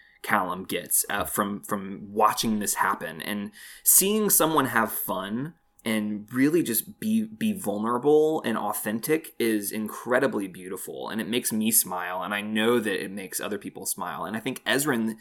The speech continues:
is the same way when he's, like, gnawing on the bread and it's, like, not going anywhere and it's just happening. And it's just, again, seeing someone being themselves without any reservations, I think is,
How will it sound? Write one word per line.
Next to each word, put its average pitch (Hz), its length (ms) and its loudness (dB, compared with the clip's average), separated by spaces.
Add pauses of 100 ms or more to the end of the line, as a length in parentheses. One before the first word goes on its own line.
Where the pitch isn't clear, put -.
(220)
is 104 160 -2
the 107 60 0
same 104 360 4
way 107 260 0
when 90 140 -6
he's, 120 400 0 (380)
like, 107 260 0 (320)
gnawing 110 520 4
on 107 240 4
the 104 60 0
bread 98 500 0
and 107 340 0
it's, 107 180 0
like, 101 140 -2
not 101 260 -4
going 101 320 -2
anywhere 120 760 4
and 104 360 -2
it's - 180 0
just 107 160 -2
happening. 123 560 0
And 123 100 -2
it's 117 140 0
just, - 220 0
again, 120 320 0
seeing 226 320 2
someone 127 400 -2
being 113 260 -2
themselves 104 680 -2
without 98 320 -2
any 104 200 -4
reservations, 101 920 -4
I 104 120 -2
think 95 420 -12
is, 90 640 -4